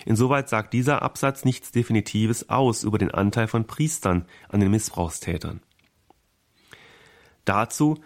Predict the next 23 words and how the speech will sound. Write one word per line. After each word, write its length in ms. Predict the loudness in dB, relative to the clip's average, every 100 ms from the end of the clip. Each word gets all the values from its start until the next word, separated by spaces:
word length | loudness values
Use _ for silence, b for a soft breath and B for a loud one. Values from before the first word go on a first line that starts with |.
| B B
müssen 280 | 0 4 2
wir 80 |
uns 100 | 2
den 140 | 0 0
Täterkreis 560 | 2 0 2 0 0
der 140 | 0 0
bekannten 600 | 0 0 0 0 0 -2
Täter 440 | 0 0 0 0
genauer 420 | 0 2 2 2
ansehen. 540 | 0 -2 -4 -8 -10 -16 _ _ _ _ _ _ _ _ _
Das 120 | -2
ist 180 | -2 0
recht 200 | -4 -2
einfach, 520 | 0 0 -2 -6 -6
der 120 | -4 -4
betreffende 500 | -2 -4 -2 -2 -2
Abschnitt 600 | -4 0 0 0 -6 -20 b b b
folgt 320 | 0 0 0
in 120 | 0
dem 120 | 2
Bericht 460 | 2 0 -2 -8 -2
kurz 460 | 0 0 -2 -10 _ _ _
darauf. 640 | -2 0 0 -4 -12 -20